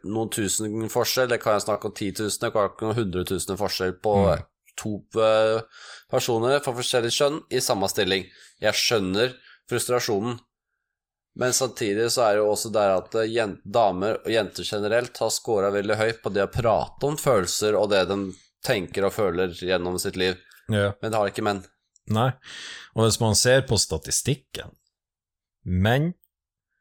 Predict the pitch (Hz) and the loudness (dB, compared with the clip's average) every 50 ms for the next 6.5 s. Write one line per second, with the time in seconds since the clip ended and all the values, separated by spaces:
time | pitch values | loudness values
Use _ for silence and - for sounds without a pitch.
0 | _ _ _ _ _ _ _ - - 107 98 101 - 107 107 113 - - - 101 | _ _ _ _ _ _ _ -2 0 2 2 2 0 0 0 2 2 2 2 2
1 | 104 98 - - - 117 127 143 135 107 87 85 92 95 98 101 101 - - - | 0 0 0 0 2 2 2 2 2 2 2 2 2 2 2 0 -2 -4 -4 -4
2 | - 87 80 - - - 90 82 80 78 78 78 76 - _ _ _ - - - | -4 -4 -4 -6 -4 -2 0 0 0 0 0 -2 -6 -10 _ _ _ -6 -4 -2
3 | 87 85 85 85 78 - _ - - 170 175 160 104 92 - - - 110 104 92 | -2 -2 -2 -4 -4 -6 _ 0 2 4 4 4 2 2 0 0 2 4 4 4
4 | 85 87 90 90 90 82 90 - - _ _ _ - - 90 90 82 - 85 - | 4 2 0 0 0 -2 -4 -8 -14 _ _ _ -8 -4 -4 -4 -2 -4 -4 -4
5 | - - - - - _ _ _ _ _ _ _ _ - - 107 92 80 - - | -6 -8 -8 -8 -14 _ _ _ _ _ _ _ _ -4 0 0 0 0 0 -2
6 | 95 90 87 90 82 - - 113 113 110 | -2 -2 -2 -2 -4 -2 0 2 4 4